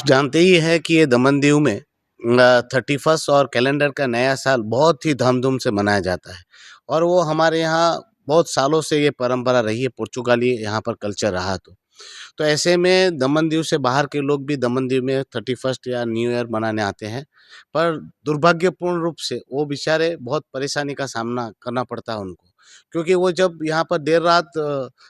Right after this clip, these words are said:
अ, थर्टी फर्स्ट या नया, नया साल को मनाकर, अ, जैसे ही दमन को पार करने की कोशिश करते हैं, वहाँ पर बॉर्डर पर पुलिस उनको पकड़ लेती है और जेल में डाल देती है। तो हमने यहाँ पर, अ, ये सुविधा की है कि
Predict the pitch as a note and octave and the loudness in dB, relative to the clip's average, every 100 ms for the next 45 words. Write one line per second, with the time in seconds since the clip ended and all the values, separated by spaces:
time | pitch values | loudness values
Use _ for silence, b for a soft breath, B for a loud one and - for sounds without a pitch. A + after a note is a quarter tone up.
0 | b C3 C3 C3 C#3+ C3 D3+ E3 D#3 D#3+ | b -4 -2 -2 -6 -8 -4 -4 -2 0
1 | C#3+ C3 D3 E3 D#3+ C#3+ C3+ D3 D#3 D3 | 0 0 2 2 2 0 -2 -2 -2 -4
2 | D3+ D3 C#3+ C3+ D3 C#3 G#2+ _ _ _ | -4 -6 -6 -4 -4 -6 -10 _ _ _
3 | A#2+ B2+ A#2+ C#3+ - F3+ D3+ D3+ D#3+ D3 | -6 -4 -2 -4 -2 -2 -2 -2 -4 -4
4 | D#3+ C#3+ D3 D#3 D3 D3 D3+ C3+ C3 D3 | -6 -4 -4 -6 -8 -8 -8 -8 -6 -8
5 | - C#3+ D#3 D3 D3+ B B B B2+ D3+ | -8 -8 -8 -10 -12 B B B -2 0
6 | F3 F3 D3+ C#3 D#3 D3 D#3 - D3 E3 | 0 0 -2 0 0 -2 -6 -8 -8 -6
7 | D3 C#3 C#3 C3 B2 D3 C#3+ C#3+ D3+ E3 | -6 -6 -6 -6 -8 -6 -8 -8 -6 -4
8 | E3+ D#3 A#2+ G#2+ A2+ A2 G2 F2+ F#2 - | -2 -2 -4 -6 -4 -4 -6 -8 -12 -16
9 | F2 E2+ _ B B B B - F#3+ D#3 | -20 -20 _ B B B B -2 -2 0
10 | E3 F3+ F#3+ F3+ D#3 E3 F3+ F#3 F3+ E3 | 0 2 2 2 0 0 2 2 0 -4
11 | D3+ B2 B2+ B2 A#2+ - _ _ B2 D3 | -10 -8 -4 -4 -4 -10 _ _ -8 -2
12 | E3+ D#3+ - D3+ D#3 F#3 - E3 D3 D3 | 0 0 -2 0 2 2 0 -6 -4 -6
13 | - F3 | -6 -6